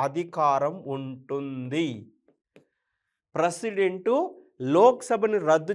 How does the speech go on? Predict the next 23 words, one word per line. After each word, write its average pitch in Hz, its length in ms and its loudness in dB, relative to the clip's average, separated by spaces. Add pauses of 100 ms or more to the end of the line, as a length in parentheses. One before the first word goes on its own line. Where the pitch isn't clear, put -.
చేసే 196 220 2 (100)
అధికారం 165 480 0
ఉంటుంది. 151 320 -4 (280)
దాన్ని 208 500 2 (760)
ఏ 233 40 12 (400)
కోర్టులో 233 480 6 (140)
కూడా, 185 260 4 (1700)
ఏ - 20 10 (280)
కోర్టులో 233 380 6
కూడా 214 120 4 (120)
వివరించాలా, 190 640 2
లేదంటే 175 360 2 (140)
క్లారిటీ 175 400 6
ఇవ్వడానికి 170 460 -2 (420)
ఏ 190 40 6 (140)
కోర్టులో 202 400 2
కూడా, 180 200 4 (400)
కోర్టులో 190 260 2 (120)
కేసు 185 220 0
వేయడానికి 170 360 -2
పర్మిషన్ 147 380 -10
లేదు. 107 140 -16 (1300)
ఓకే, 226 180 4